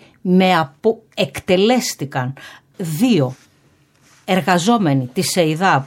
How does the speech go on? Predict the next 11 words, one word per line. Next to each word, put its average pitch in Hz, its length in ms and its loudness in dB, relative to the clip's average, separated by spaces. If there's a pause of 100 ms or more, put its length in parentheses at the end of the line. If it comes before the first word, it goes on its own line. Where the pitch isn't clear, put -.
(120)
τους 175 440 -2
οποίους 202 320 -2
τους - 140 -10
χαρακτήρισαν 196 640 -2
υπέτειους 156 680 -2 (220)
για 165 220 0
μια 196 220 2
απεργία 156 420 -2
το 143 100 -8
σαράντα 135 380 -6
τρία. 156 440 -4